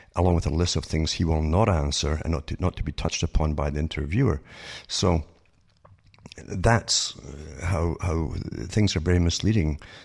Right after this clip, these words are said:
to the general population. Uh, but they get it, as, as, as I say, in, in little sound bites and think, "Well, it's spontaneous, he's a, he's fast quip,"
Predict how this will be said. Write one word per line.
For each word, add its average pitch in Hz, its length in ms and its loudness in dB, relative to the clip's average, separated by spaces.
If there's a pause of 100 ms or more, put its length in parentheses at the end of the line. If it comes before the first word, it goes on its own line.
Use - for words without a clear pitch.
to - 80 -8
the 82 100 0
general 78 300 0
population. 78 880 -2 (600)
Uh, 73 100 -4 (100)
but - 120 -2
they 80 80 -2
get 82 200 2
it, - 220 -8 (100)
as, 82 140 0
as, - 160 -2
as 73 100 -4
I 85 60 2
say, 87 260 2
in, 76 220 2
in 82 100 -2
little 76 280 -2
sound 101 360 2
bites 85 280 0
and - 80 -2
think, - 180 -2
"Well, 123 100 2
it's - 100 0
spontaneous, 80 680 2
he's 80 180 -2
a, 78 60 -2 (280)
he's - 200 -4
fast 85 420 0
quip," - 320 0